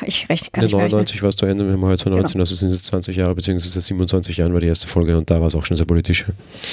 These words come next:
Speaker 1: Richtig, also auf jeden Fall schon sehr früh schon sehr gute Aussagen getroffen. Also das,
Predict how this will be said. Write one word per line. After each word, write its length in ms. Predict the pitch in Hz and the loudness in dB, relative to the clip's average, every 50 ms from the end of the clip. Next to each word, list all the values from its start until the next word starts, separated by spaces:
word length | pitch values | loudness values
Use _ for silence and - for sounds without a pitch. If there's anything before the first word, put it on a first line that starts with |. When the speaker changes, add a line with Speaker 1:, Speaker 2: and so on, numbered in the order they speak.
| 190 214 | -2 -2
Speaker 1:
Richtig, 300 | 202 190 - 196 185 - - | -2 -2 -2 -2 -2 0 2
also 180 | 190 208 208 | 4 6 6
auf 180 | 214 208 - 226 | 4 4 2 2
jeden 180 | 220 208 208 | 2 2 2
Fall 500 | 202 - 214 202 202 202 208 - - - | 0 2 4 4 6 4 4 2 0 -4
schon 220 | - - 208 202 196 | -4 -2 0 0 2
sehr 180 | 190 202 202 | 2 2 2
früh 260 | 196 - - 214 202 190 | 2 0 0 0 2 2
schon 500 | - - 190 190 190 190 196 196 190 - - - - - - | 2 0 0 0 0 -2 -4 -6 -8 -12 -16 -20 -20 -16 -10
sehr 480 | - - - - 180 160 170 185 180 - _ _ | -6 -4 0 2 2 4 4 2 0 -2 _ _
gute 260 | - 208 190 - 196 | -2 0 2 2 4
Aussagen 400 | - 185 190 - 208 190 185 190 | 4 4 4 4 2 2 2 0
getroffen. 400 | 190 - - - 185 180 - 190 | -4 -4 -4 -4 -4 -4 -2 -4
Also 240 | 185 190 190 196 190 | -2 -2 0 -2 -2
das, 440 | 185 - 185 185 - - - - | -2 -2 -2 -2 0 -2 -2 -6